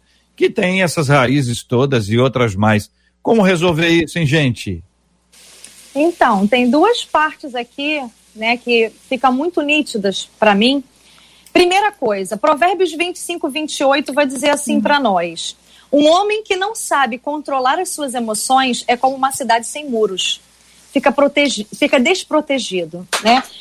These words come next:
Speaker 2: A gente precisa trabalhar, assim, com o evangelho, que é a fonte de tudo, é nosso fundamento, a nossa base.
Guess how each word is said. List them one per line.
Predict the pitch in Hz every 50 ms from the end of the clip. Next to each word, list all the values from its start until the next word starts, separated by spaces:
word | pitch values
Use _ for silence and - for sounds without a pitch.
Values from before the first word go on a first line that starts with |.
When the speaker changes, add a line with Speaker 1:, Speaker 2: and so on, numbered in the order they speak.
| - - -
Speaker 2:
A | 233
gente | 240 220 330 311
precisa | - - 339 294 339 339
trabalhar, | - 330 302 285 294 285 294 285
assim, | 294 294 - - 359 370
com | 359 320 285
o | 277
evangelho, | 285 294 254 294 277 269 220 277 277 302 302
que | - - 339
é | 320 320 349
a | 415 440
fonte | - - - 320 320 415 466 - 403
de | 359 453
tudo, | - - 359 349 285
é | 302
nosso | 277 277 294 - -
fundamento, | - 320 302 302 311 294 262 254 254 247 247
a |
nossa | 233 240 233 - 302
base. | 233 220 214 196 196 196 175 180 202